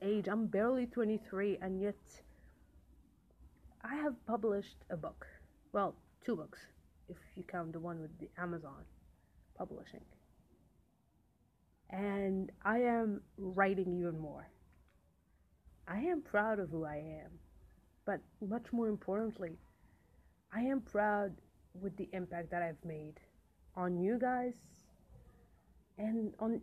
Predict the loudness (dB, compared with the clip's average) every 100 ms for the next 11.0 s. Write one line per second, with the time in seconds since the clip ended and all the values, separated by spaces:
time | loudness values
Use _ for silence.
0 | -2 -4 0 2 4 6 4 4 0 -4
1 | -2 2 4 4 4 2 -2 -6 -10 -20
2 | -20 _ -20 -20 _ _ _ _ _ _
3 | _ _ _ _ -20 -20 -20 -20 -20 -20
4 | -20 _ _ -20 -8 -4 -4 -6 -12 -14
5 | -20 _ -20 _ _ -20 -20 -20 -20 -20
6 | -20 -8 -8 -6 -4 -4 -4 -6 -8 -12
7 | -14 -14 -14 -20 _ -20 _ _ -20 -20
8 | -20 -20 -8 -4 -2 -4 -10 -20 -20 -20
9 | _ _ -20 -20 -18 -18 -18 -8 -8 -8
10 | -20 -12 -6 -4 0 0 4 4 4